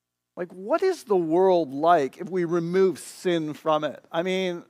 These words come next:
there's no, as we've just read, no cowardice, murder, adultery, deceit, sorcery,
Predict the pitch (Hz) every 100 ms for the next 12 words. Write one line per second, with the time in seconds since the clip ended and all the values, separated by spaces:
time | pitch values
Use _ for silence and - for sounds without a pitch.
0 | _ 185 190 165 214 226 220 202 - _
1 | - 131 85 190 190 160 185 190 202 147
2 | 151 151 - - 180 185 196 196 185 170
3 | 160 170 185 190 190 175 131 165 180 -
4 | 185 180 175 - - - _ 139 - -
5 | - 180 180 190 - - 175 185 - 180
6 | 180 185 180 165